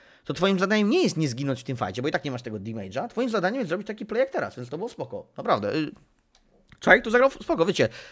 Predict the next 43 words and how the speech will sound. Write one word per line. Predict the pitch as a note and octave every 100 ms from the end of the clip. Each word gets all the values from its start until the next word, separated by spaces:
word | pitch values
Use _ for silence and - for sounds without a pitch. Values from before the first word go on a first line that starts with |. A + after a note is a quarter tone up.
| - -
zginął, | B2+ E3 C#4 D3+
ale, | C3+ D3+ -
ale | D#3
to | E3+ D#3+
mogło | F#3 G3
wygrać | G#3 A3+ B3
grę | D#4
jego | E3+ B2
drużynie, | A#2 A2 G2 D#2+ A2
tak? | C#3+ D4 _ _ _ _ _ _
Nie, | E3
to | F3+ E3
jest | A#3
moim | A#3+ G#3+
zdaniem | G3+ C#3+
błąd | E3+ F3+
Rogue, | E3 E3
że | C3 C#3+ C#3
za | B2
późno | - F3 D3
wyszli | C3+ C3
z | A2+
Baron | B2 F3
Pita. | C3 F#2+
Oczywiście | - F#3 C4 E3+
to | A#3+
nie |
są | D4 C#3+
łatwe | A2+ G#2+ G2+
rzeczy, | F#2+ F2 - - - - - -
bo | C#3
na | D#3+
pewno | G3+ G3+
Szygenda, | - D3+ D3 C#3+ C#3+
jak | B2+
zauważycie | C3 C3+ C#3 B2+
w |
tej | A#2+
sytuacji, | A#2+ G#2+ F#2+ -
Szygenda | F#2 - C#3 F3 E3+
cofał | - C#3 C#3+
do | B2
bazy | G2+ G2 F#2+ F#2+ G2